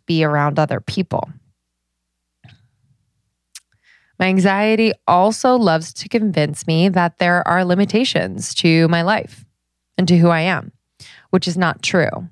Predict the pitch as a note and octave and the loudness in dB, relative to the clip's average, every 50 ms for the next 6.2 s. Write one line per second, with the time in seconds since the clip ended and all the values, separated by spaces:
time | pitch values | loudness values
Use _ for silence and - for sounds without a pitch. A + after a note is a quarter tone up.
0 | _ _ _ _ _ _ _ _ _ _ - F3+ E3+ F3 D#3+ E3 E3 C#3+ D#3+ D3 | _ _ _ _ _ _ _ _ _ _ -4 0 0 0 0 0 -2 -2 -2 -4
1 | D3+ D3 D#3 D3+ D3+ D#3+ - - - - E3 D#3 D#3 D#3 D#3 E3 D#3 - - B3 | -2 -2 0 -2 -2 -2 -6 -8 -6 -4 -4 -4 -4 -4 -6 -6 -6 -4 -2 -2
2 | B3 F#3+ D#3+ D3+ D#3 D3+ D#3+ F3+ G3+ - - - - - - - - - - _ | 0 0 0 -2 -2 0 0 0 -2 -2 -4 -6 -8 -10 -10 -12 -14 -14 -16 _
3 | _ _ _ _ _ - _ _ E3+ F#3 E3 D#3 F3 D#3+ D#3+ D#3+ E3 F3 F3+ F#3 | _ _ _ _ _ -20 _ _ -6 -4 -2 -2 -2 -2 -2 -2 0 2 2 2
4 | F#3 F#3 F3+ F3 E3+ E3 - - F3 G3 - - - - - - - - - - | 2 2 0 0 -2 -4 -4 -6 -6 -6 -6 -8 -8 -10 -14 -16 -18 -6 -4 -4
5 | - - - F3 E3+ - F#3 F#3+ A#2+ - E3 D#3+ E3+ E3 - - - F#3 G3+ - | -4 -2 -2 -4 -2 0 0 -2 0 -2 -4 -4 -4 -4 -4 -4 -4 -4 -4 -4
6 | - - - | -8 -14 -20